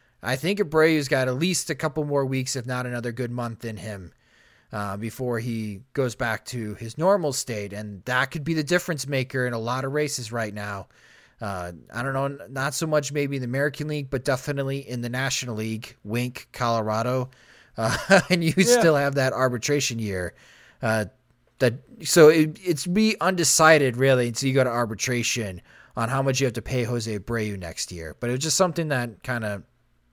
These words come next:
Speaker 1: floated in the back of my mind watching tonight's game and seeing how well Abreu's hitting and wondering, hmm,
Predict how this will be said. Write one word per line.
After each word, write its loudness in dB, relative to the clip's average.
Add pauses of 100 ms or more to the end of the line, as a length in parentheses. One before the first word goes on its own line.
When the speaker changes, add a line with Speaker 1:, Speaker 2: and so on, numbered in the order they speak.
(540)
Speaker 1:
floated 4
in -2
the 2
back 4
of 0
my 4
mind -2
watching -4
tonight's -8
game -8
and -10
seeing -2
how -2
well -2
Abreu's -4
hitting -6 (540)
and -8
wondering, -2
hmm, -4